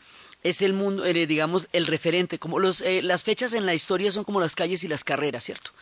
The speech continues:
Entonces, como pa-, uno no se tiene que aprender toda la séptima, pero sí tiene que saber dónde queda la cuarenta y cinco y dónde queda la sesenta y siete, ¿verdad? Bueno, pues así más o menos. Entonces, pues nosotros arrancamos en el año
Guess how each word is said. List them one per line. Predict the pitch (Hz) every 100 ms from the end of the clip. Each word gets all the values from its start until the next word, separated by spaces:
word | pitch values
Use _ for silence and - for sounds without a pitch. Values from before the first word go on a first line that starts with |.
| - - -
Entonces, | 165 - 180 -
como | 196
pa-, | - 160
uno | 180 190
no | 202
se | 214
tiene | 190 202 190 190
que | 170
aprender | - 135 135 160 156 - - - - -
toda | 165 175 196 208 208 226
la | 220
séptima, | - 233 226 226 240 240
pero | 226
sí | 208 220
tiene | 226 226
que | 214 170
saber | 165 165
dónde | 190 202 202
queda | 214 208
la | 180
cuarenta | - 165 165 - 151
y |
cinco | - 247 208 123 110 - - -
y | 180
dónde | 185 185 190
queda | 202 196
la | 160
sesenta | 147 - 147 - 131
y |
siete, | - 277 - 139
¿verdad? | 135 180 226
Bueno, | 240
pues | 208 185
así | 196 262 254
más | 226 196
o | 226
menos. | 208 120 - - - - - -
Entonces, | 170 185 190 180 - -
pues | 196 170
nosotros | 147 156 - 180
arrancamos | 180 143 143 147 151 170
en | 156
el | 135
año | 131 160 165